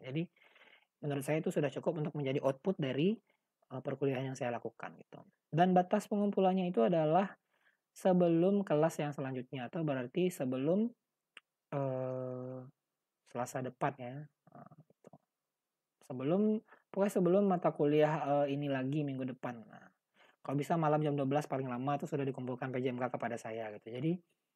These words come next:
kalau P J M K terserah lah mau mengumpulkannya kapan, memberikan batas kepada teman-temannya kapan. Pokoknya saya cuman terima, pokoknya saya terima dari P J M K itu kalau bisa tengah malam paling lama ya,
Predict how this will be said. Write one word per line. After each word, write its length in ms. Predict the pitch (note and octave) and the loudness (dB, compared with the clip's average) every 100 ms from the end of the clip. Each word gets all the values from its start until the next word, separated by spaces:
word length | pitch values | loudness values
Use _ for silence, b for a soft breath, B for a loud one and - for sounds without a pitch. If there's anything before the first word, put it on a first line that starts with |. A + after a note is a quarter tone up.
| _ | _
kalau 160 | E3 | -4
P 80 | D3+ | 0
J 80 | D3+ | 0
M 80 | D3 | 2
K 80 | F3 | 2
terserah 320 | F3 F3+ F3+ | 2 6 6
lah 160 | D#3+ | 6
mau 80 | C#3 | 2
mengumpulkannya 560 | C#3 C3+ C3+ C3 C#3 C#3+ | -2 -2 -2 -2 -4 -4
kapan, 480 | B2 D3 C3 B2+ B2 | -4 -4 -4 -8 -12
memberikan 400 | C#3 C3+ C3+ C#3 | -4 -2 0 0
batas 240 | C#3 C3 D3+ | -2 -2 -4
kepada 240 | C#3+ C3+ | -4 -4
teman-temannya 320 | C3+ C3 B2+ | -2 -4 -4
kapan. 400 | C#3+ A#2+ C3 B2 A#2 B B B B B _ | -4 -4 -4 -6 -8 B B B B B _
Pokoknya 320 | - C#3 E3 | -8 -4 0
saya 160 | F3 E3+ | 2 2
cuman 560 | D3+ D#3+ E3+ F3+ B3 - | 2 0 0 -4 -8 -8
terima, 640 | D#3+ D3 C#3 C#3+ F3 G#3+ - _ | 0 0 2 0 0 -2 -6 _
pokoknya 240 | - D#3 | -6 -2
saya 120 | E3 F#3 | 0 0
terima 340 | E3 D3+ D3+ F#3 G3 G3 G3 A3 _ _ - | 0 0 0 0 0 0 0 -4 _ _ -6
dari 160 | D#3 D3 | -2 0
P 160 | D3 | 0
J 80 | C#3+ | 0
M 80 | C3+ | 0
K 160 | C#3 C#3 | 0 0
itu 320 | C#3 F#3 F#3 | 0 0 0
kalau 160 | C#3+ | 0
bisa 400 | C3+ C3+ E3 E3 | -2 -2 0 0
tengah 240 | E3 C#3+ C3+ | 0 -6 -6
malam 480 | C3+ B2+ C#3 F3+ F3+ | -6 -4 -2 -2 0
paling 240 | C#3+ C#3 | -2 -2
lama 240 | B2 C3+ | -4 -4
ya, 180 | F3 D#3 | -4 -4